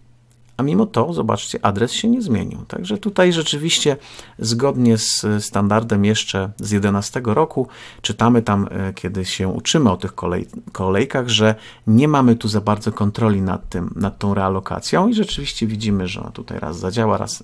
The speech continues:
raz nie. Zależy od sytuacji, zależy od tego, mm, jak to się tam w pamięci układa. E, dalej, zobaczcie, możemy też włożyć za pomocą inserta jakby blok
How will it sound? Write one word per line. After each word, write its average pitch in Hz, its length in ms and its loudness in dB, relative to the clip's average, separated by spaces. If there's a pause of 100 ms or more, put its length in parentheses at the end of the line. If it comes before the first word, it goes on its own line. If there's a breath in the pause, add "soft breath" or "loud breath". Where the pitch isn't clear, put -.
(140)
raz 95 240 -8
nie. 127 140 0
Zależy 107 480 0
od - 220 -8 (380 loud breath)
sytuacji, 101 640 0
zależy 92 380 -2
od 92 140 -6
tego, 92 360 -4 (480 loud breath)
mm, 92 180 -2
jak 98 240 0
to - 120 -8
się - 160 -6
tam 92 160 -2
w 92 60 -18
pamięci 92 440 -2
układa. - 460 -4 (480 loud breath)
E, 101 220 -2
dalej, 165 380 6
zobaczcie, 127 680 0 (200)
możemy 120 520 2
też - 340 -2
włożyć 107 640 2
za 101 100 -2
pomocą 104 500 2
inserta 92 640 -2 (880 loud breath)
jakby 120 420 2 (420)
blok 143 440 2